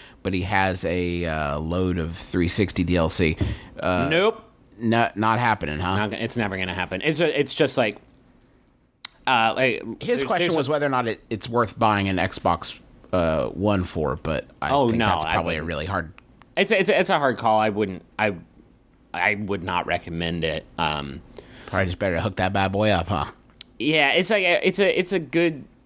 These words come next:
Speaker 2: it's a, it's a good game, and, like, I've had some fun with it, but it's definitely not, like, it's <laughs> definitely not a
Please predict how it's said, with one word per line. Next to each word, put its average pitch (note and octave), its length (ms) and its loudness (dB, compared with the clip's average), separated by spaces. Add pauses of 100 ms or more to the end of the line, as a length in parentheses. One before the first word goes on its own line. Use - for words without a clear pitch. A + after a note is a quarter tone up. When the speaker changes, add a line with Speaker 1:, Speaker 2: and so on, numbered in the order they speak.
(280)
Speaker 2:
it's F3+ 160 2
a, F#3+ 240 2
it's F#3+ 100 0
a A3 60 2
good A3 100 2
game, A3+ 180 2
and, G3 80 2
like, F3 140 2
I've F3 140 0
had F3 160 0
some D#3 160 0
fun D#3 280 0
with C3+ 140 2
it, A#2+ 120 -2
but A2 100 -4
it's - 100 -8
definitely C3 400 2
not, A2+ 380 0
like, G2 340 -2 (560)
it's - 200 -4
<laughs> - 0 -
definitely B2+ 400 0
not B2 220 0
a F3+ 60 -2